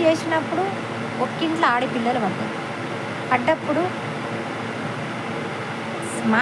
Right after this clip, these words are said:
ఇంట్లో విషయం చెప్తున్నా. అయితే మా ఇంట్లో ఇద్దరు ఆడపిల్లని మా అమ్మమ్మను మా తాత ఇచ్చిరన్నారు. ఫస్ట్ మా, మా,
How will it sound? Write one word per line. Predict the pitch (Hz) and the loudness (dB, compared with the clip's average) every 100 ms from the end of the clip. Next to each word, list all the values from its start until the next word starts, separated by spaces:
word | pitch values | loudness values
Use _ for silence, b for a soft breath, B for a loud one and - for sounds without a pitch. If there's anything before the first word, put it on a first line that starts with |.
| 320 | 6
ఇంట్లో | 370 370 | 6 4
విషయం | 359 359 330 | 4 2 2
చెప్తున్నా. | 285 247 240 226 339 415 - - - - - - - - - - - - | 0 0 2 4 2 0 -2 -2 -4 -4 -4 -4 -4 -4 -4 -4 -2 2
అయితే | 302 349 294 | 4 6 6
మా | 285 302 | 4 4
ఇంట్లో | 302 277 277 359 - - - - - - - - - - - - - - - | 2 2 2 2 0 -4 -4 -4 -4 -4 -4 -4 -4 -4 -4 -4 -4 -4 -2
ఇద్దరు | - 285 262 | 0 4 4
ఆడపిల్లని | 269 285 277 262 226 - - - 226 - - - - | 4 2 0 0 -2 -2 -4 -4 -4 -4 -4 -4 0
మా | 254 262 254 | 2 2 2
అమ్మమ్మను | 262 277 277 294 311 262 | 2 0 0 0 0 2
మా | 226 233 | 2 4
తాత | 220 220 262 - - - - - - - - - - - | 2 2 0 -2 -4 -4 -4 -4 -6 -4 -4 -4 -4 -4
ఇచ్చిరన్నారు. | - 359 320 240 214 - - - - - - - - - - - - | -2 2 4 4 2 0 -4 -4 -4 -4 -4 -4 -4 -4 -4 -4 -2
ఫస్ట్ | 277 269 - 339 302 | 0 0 0 0 2
మా, | 254 240 240 233 233 226 226 226 | 2 4 2 2 2 2 0 0
మా, | 226 | 0